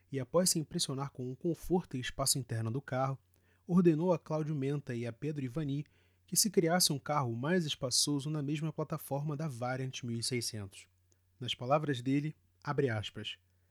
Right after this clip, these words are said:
"Quero que vocês façam um pequeno grande automóvel,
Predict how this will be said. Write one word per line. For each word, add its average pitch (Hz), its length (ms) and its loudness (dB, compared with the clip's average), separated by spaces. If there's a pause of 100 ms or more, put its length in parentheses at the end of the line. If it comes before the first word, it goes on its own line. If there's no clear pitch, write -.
(340)
"Quero 214 220 6
que 208 120 -2
vocês 175 340 0
façam 170 440 0
um 160 60 -2
pequeno 226 480 4
grande 180 300 8
automóvel, 120 640 0